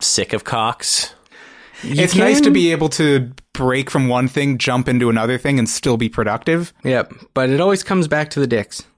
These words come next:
Speaker 3: Yep.
Speaker 1: Always.
Speaker 2: Always.
Speaker 1: Now, why do you think that is? What do you think it is about two thousand seventeen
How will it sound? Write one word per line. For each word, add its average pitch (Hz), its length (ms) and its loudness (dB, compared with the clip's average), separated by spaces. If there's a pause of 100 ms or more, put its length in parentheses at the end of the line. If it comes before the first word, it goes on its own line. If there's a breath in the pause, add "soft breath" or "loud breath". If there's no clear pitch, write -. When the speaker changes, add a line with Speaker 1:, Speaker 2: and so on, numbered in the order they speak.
(120)
Speaker 3:
Yep. 117 320 -4
Speaker 1:
Always. 147 640 -2
Speaker 2:
Always. 107 320 0 (140 loud breath)
Speaker 1:
Now, 208 200 -2
why 196 280 0
do 330 60 0
you 320 80 0
think - 260 -2
that 151 180 0
is? 90 320 -2
What 160 140 0
do 262 60 -4
you 277 60 -4
think 220 260 -2
it 175 100 -2
is 156 160 0
about 104 540 -4
two 196 160 -2
thousand 190 340 -2
seventeen 90 840 -4